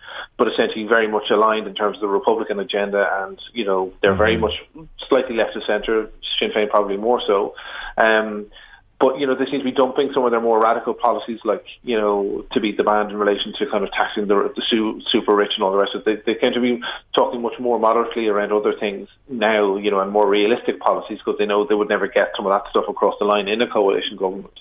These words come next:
Speaker 2: Okay, the politicians
Speaker 1: Um,
Speaker 2: will always tell you that an opinion poll is just a, a snapshot i-, i-, in time, but it was a very interesting snapshot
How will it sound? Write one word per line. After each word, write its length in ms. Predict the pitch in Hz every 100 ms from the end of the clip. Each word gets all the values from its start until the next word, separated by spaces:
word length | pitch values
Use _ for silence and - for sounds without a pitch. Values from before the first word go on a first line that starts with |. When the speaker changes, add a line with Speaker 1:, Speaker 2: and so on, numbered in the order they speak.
| 98
Speaker 2:
Okay, 300 | 101 104 110
the 160 | 113
politicians 540 | 107 143 139 147 123 107
Speaker 1:
Um, 60 |
Speaker 2:
will 60 | 113
always 220 | 113 107
tell 160 | - 101
you 60 |
that 100 | 92
an 160 | 90 87
opinion 400 | 95 104 104 95
poll 320 | - 101 98
is 140 | 92 80
just 240 | 110 -
a, 100 | 101
a 60 | 92
snapshot 720 | - 113 104 - 123 95 -
i-, 40 |
i-, 280 | 107 - 120
in 120 | 107 107
time, 280 | 113 107
but 80 | 107
it 60 | 101
was 140 | 107
a 40 | 98
very 240 | 120 104
interesting 360 | 104 95 98 92
snapshot 440 | 107 98 104 98